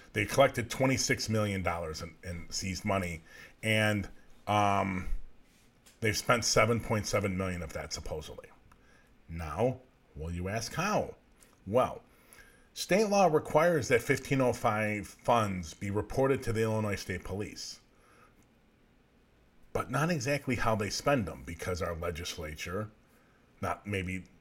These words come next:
the ones sitting now, but the ones who created this law, are useless and are trying to give as much wiggle room to the justice system as possible, instead of report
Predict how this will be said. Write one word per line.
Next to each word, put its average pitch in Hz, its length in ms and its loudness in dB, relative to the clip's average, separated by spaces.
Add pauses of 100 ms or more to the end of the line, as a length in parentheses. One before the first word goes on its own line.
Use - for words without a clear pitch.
(140)
the 92 120 -4
ones 95 240 -2
sitting 90 260 -2
now, 110 180 4
but 87 120 -6
the 80 60 -12
ones 87 200 -6
who 82 60 -12
created 87 300 -4
this 87 200 -4
law, 120 340 2
are 104 280 2
useless 87 760 -4 (340)
and 104 100 -2
are 104 60 0
trying 107 260 0
to 107 60 0
give 98 200 0
as 95 160 -4
much 107 360 2
wiggle 101 300 2
room 92 200 0
to 92 100 -6
the 85 100 -6
justice 87 400 -2
system 82 340 -6
as 80 100 -10
possible, 120 520 0 (280)
instead 190 240 8
of 170 60 6
report - 480 6